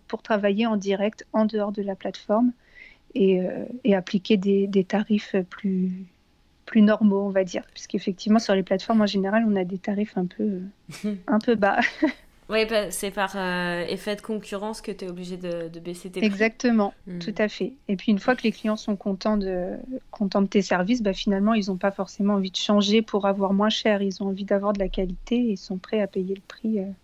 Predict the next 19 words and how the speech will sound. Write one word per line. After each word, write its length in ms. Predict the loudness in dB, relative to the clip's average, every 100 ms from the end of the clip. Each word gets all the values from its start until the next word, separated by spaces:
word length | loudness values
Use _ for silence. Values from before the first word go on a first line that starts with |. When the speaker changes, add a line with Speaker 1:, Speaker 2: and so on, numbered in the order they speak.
| _ _
Speaker 2:
Et 80 | -10
comment 220 | -6 -4
ça 200 | -4 -4
se 60 | -6
passe, 280 | -8 -6 -4
euh, 140 | -4
pour 180 | -6 -10
cinq 260 | -10 -10 -10
euros 200 | -8 -8
point 220 | -8 -6
com ? 260 | -6 -4
Le, 340 | -4 -4 -2 -2
les 140 | -4
paiements 380 | -4 -4 -4 -6
passent 280 | -6 -6 -6
par 160 | -6
la 100 | -6
plateforme ? 640 | -6 -10 -10 -6 -4 -6 -10
Ils, 360 | -12 -12 -12